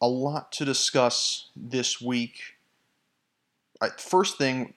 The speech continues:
to discuss, I, I think, definitely would be everything that has happened with Simone Biles in the last, as I record this, in the last two or so days. Uh, so we're, we're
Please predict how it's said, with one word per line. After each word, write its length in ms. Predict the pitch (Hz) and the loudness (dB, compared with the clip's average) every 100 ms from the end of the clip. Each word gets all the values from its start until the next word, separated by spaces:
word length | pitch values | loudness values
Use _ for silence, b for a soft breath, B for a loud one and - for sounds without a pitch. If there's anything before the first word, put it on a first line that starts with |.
| - | -6
to 100 | 131 | -2
discuss, 500 | 120 - 127 120 - | -2 2 2 2 -2
I, 100 | - 120 | -2 0
I 120 | - | -2
think, 260 | 117 127 - - | -2 -4 -8 -2
definitely 460 | 131 135 131 113 | 4 4 2 -2
would 200 | 117 113 | -2 -4
be 440 | 113 120 117 117 117 _ _ _ _ _ _ _ - - _ - | -2 -2 -2 -4 -8 _ _ _ _ _ _ _ -20 -20 _ 0
everything 440 | 131 135 123 123 | 0 2 0 2
that 120 | 117 | 2
has 120 | 117 | 2
happened 340 | - 120 113 95 | 0 -2 -2 -6
with 140 | 113 | -6
Simone 420 | - 123 117 117 | -2 0 0 0
Biles 460 | 107 110 107 101 - | 2 2 2 -2 -4
in 80 | 113 | -6
the 60 | |
last, 640 | 107 110 113 - - - - - _ - | 0 2 2 0 -4 -4 -6 -12 _ -4
as 180 | 123 120 | -2 0
I 40 | |
record 440 | 110 95 - 123 113 | 0 -2 -2 -2 0
this, 180 | 110 - | -4 -6
in 60 | |
the 60 | 107 | -2
last 400 | 107 107 - - _ | -2 -2 -6 -12 _
two 260 | - - 127 | -4 0 0
or 140 | 113 | 0
so 280 | 113 123 117 | 0 2 2
days. 500 | 110 113 117 117 - b b b b - - | 2 0 0 -2 -6 b b b b -16 -12
Uh, 100 | - - - | -12 -14 -8
so 200 | - 131 | 0 2
we're, 240 | 120 135 | 2 0
we're 200 | 143 175 | 0 0